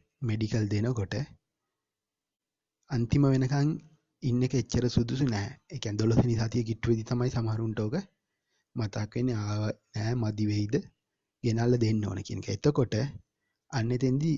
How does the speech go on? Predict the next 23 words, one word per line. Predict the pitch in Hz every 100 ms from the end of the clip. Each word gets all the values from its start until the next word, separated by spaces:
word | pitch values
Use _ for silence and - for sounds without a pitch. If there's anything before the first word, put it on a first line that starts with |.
| -
තමන් | - 131 120 123 - -
ආපු | 117 110 123
නැති | 113 110
දවස්වල | 113 110 113 127
මොනවද | 117 113 120 123
තමන්ට | 120 117 120 120 120
මගේ | 110 117 117
අරුණු | 120 117
ලෙක්චර්ස් | 110 104 - 135 180 - _ _ _ _ -
අන්න | 127 123
ඒවා | 127 123 120 110 160 - _ _ _ _ _
අමතක | 127 123 139
වෙනවනේ. | 139 139 139 143 135 _ _ _ _
අපි | 127 110
මෙඩිකල් | 104 113 131 127
එකක් | 123 127 107
දෙද්දි | 107 113 120 110 123 190 - _ _ _ _ _ _ _ -
ඒක | 117
දෙන්න | 113 104 110
ඕනේ | 120 131
අනිවාර්යයෙන්ම | 120 113 117 117 131 160 160
ලියාපදිංචි | 147 113 120 120 - 117 123 123 - 196 - _ _
වෛද්‍යවරයෙක්ගෙන්, | 131 113 110 107 101 98 98 - 127